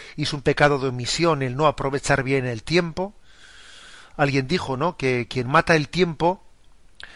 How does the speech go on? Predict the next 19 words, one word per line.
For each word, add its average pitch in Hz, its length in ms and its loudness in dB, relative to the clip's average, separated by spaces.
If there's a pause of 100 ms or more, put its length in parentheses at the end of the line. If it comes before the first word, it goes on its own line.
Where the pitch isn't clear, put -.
(160)
no 143 100 -2
es 135 100 -6
que 165 100 2
sea 156 180 0
un 143 120 0
asesino, 131 640 -2
sino 131 260 -4
que 151 100 -2
es 143 120 -2
un 190 100 -2
suicida. 143 600 -4
O 101 60 -10
sea, 110 280 -6 (680)
matar 127 380 -2
mal 151 220 2
el, 143 200 0 (220)
matar 139 300 0
el 143 140 0
tiempo, 170 460 -2